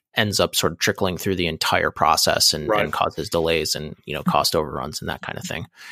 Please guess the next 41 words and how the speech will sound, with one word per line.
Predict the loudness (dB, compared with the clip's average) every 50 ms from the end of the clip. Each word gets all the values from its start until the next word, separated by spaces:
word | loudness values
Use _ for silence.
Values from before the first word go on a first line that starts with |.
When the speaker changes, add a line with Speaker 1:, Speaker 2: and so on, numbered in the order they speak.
| -4 2
Speaker 1:
And | 4 4
also, | 6 6 4 4
I | 4
mean, | 4 2 2 0 -4 -8 -20 -20 -14 _ -12 -12 -12 _ _ _ _ _ -10
it, | -10 -10 -10 _ _ _ _ _
it, | -12 -12 -12 -12 _
it's | -10 -2 2 4
just, | 4 4 2 -2 _ _ _ _ _ -6 0
it | 2
can | 4 4
be | 6 6
hard | 6 4 4 4 2
to | 0
manage. | 0 0 2 2 0 2 2 0
I | 2
mean, | 2 0 0 -2 -4 -6 _ _ _ _ _ _ _ 0
without | 2 4 6 6 6 6 4 2 -2 _ _ _ _ -8
having | -2 0 2 2 2 2 0 2
good | 2 0 0 0
partners, | 2 2 2 2 2 2 2 2 2 2 2 0 0 0 0
I | 2
mean, | 2 2 4
we | 2 4
couldn't | 6 6 4 4 4
do | 2 2
this | 2 2 2 0
with | 0 -2 -2
good | -2 -2 0
par-, | 0 -2 -2 0
without | 2 2 2 2 2
good | -2 -4 -2
partners. | -2 -2 -2 -4 -6 -10 -8 -2 2
That's | 2 2 2 0
just | -2 -2 -2 -4 _ _ _ _ _ _ _ _ _ _
how | -2 0 0 2 0
it | -2
is. | -4 -4 -4 -4 -2 -2
You | -2
know, | -2 -2
we | -2 -2
cannot, | -2 -2 0 2 4 6 6 6 6 4 0